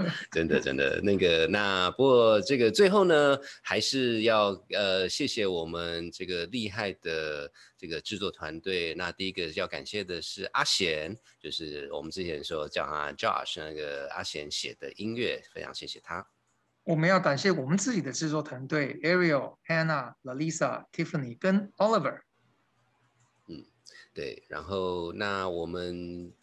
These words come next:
Speaker 1: 呃，下一集就是第四集这个miniseries的最后一集是要讨论，呃，从一个台湾的角度，我想，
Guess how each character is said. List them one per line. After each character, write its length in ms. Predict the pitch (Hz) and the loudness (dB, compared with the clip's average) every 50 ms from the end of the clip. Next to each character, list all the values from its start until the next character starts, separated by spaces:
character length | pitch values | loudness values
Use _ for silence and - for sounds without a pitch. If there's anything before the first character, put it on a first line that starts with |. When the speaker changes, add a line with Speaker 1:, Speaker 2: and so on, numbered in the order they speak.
| - | -12
Speaker 1:
呃， 340 | - 98 95 90 87 87 85 | -10 -8 -6 -6 -6 -6 -6
下 420 | - - - - - 170 147 131 123 | -6 -6 -6 -4 -2 0 0 0 0
一 140 | 127 139 | -2 -4
集 300 | 135 - - - 80 78 | -2 -4 -4 -4 -4 -8
就 120 | 78 - 98 | -8 -10 -10
是 280 | 82 - 98 92 87 | -8 -8 -8 -8 -8
第 240 | 82 - - 123 113 | -10 -8 -8 -8 -8
四 280 | 101 - - 139 127 101 | -8 -10 -8 -8 -8 -8
集 400 | - - - 85 73 73 76 76 | -8 -10 -10 -10 -10 -12 -12 -12
这 220 | - - 92 90 | -10 -10 -8 -8
个 140 | 80 85 80 | -8 -8 -6
miniseries 440 | 85 98 117 117 - 135 117 92 78 | -4 -4 -4 -4 -4 -4 -4 -4 -4
的 200 | - 80 78 76 | -4 -6 -6 -6
最 200 | - - 123 110 | -6 -6 -6 -4
后 240 | 113 110 104 95 87 | -2 -2 -2 -2 -4
一 140 | - 95 | -6 -8
集 300 | 92 - - 73 69 69 | -10 -10 -8 -8 -8 -8
是 320 | 71 - - 87 82 78 - | -8 -10 -8 -8 -8 -8 -6
要 220 | - 78 76 76 73 | -6 -6 -6 -6 -8
讨 220 | - - 71 64 | -8 -10 -10 -10
论， 180 | 69 76 73 73 69 69 - - - - | -8 -10 -10 -12 -14 -16 -16 -20 -20 -14
呃， 360 | - - 78 73 71 69 69 - | -10 -8 -8 -8 -8 -10 -12 -12
从 240 | - - 98 113 131 | -8 -6 -4 -4 -4
一 40 | 135 | -2
个 60 | 139 131 | -4 -4
台 200 | - - - 92 | -4 -4 -2 0
湾 140 | 123 175 202 | 0 2 2
的 80 | 214 | 2
角 260 | 160 - - 67 64 64 - | 0 2 0 0 -2 -2 -4
度， 260 | 107 101 92 87 78 - - - - - - - | -2 -2 -2 -2 -4 -8 -10 -12 -12 -12 -12 -8
我 100 | - 104 | -4 -2
想， 260 | 95 104 92 82 76 | -2 0 0 -2 -2